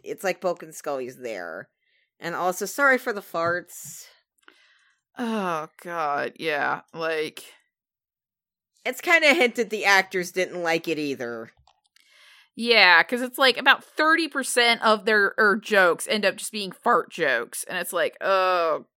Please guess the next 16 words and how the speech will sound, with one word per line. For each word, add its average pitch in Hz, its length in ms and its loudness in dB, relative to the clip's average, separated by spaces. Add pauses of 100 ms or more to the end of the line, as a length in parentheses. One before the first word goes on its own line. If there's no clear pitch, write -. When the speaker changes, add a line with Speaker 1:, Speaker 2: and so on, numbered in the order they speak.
(180)
Speaker 2:
God, 156 460 2
Speaker 1:
Including 180 340 0
Speaker 2:
like - 80 -14 (1700)
Speaker 1:
Including 262 420 -14
them 247 160 -6
one 240 100 -6
time 233 200 -8
getting 220 220 -6
cocooned 202 440 -6
in 202 80 -10
something 196 420 -8
and 170 100 -8 (280)
farting, 180 540 -4
and 170 100 -10
it 175 300 -8
inflates. - 1000 -12